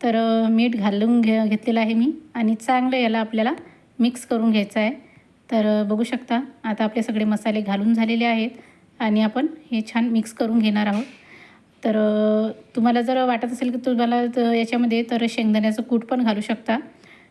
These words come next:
मी नाही घातलेलं आहे. अ, त्याच्यानंतर मी, अ, एक ते दोन टमाटर घातलेले आहे. त-, टमाटर, अ,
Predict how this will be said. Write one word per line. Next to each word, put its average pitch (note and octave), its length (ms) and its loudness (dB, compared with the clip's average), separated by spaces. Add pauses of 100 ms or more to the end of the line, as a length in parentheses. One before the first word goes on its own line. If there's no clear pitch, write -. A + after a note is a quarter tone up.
मी A3 200 4
नाही A3 220 2
घातलेलं A3+ 380 0
आहे. A3 240 0 (420)
अ, G#3+ 240 0
त्याच्यानंतर A3+ 500 0
मी, A#3+ 280 0
अ, B3 40 0 (500)
एक A3 340 -2
ते B3 60 2
दोन A#3 320 2
टमाटर G#3+ 400 -2
घातलेले A3+ 400 0
आहे. A3 220 0 (680)
त-, B3 40 0 (240)
टमाटर, A3+ 300 0 (760)
अ, A3 380 2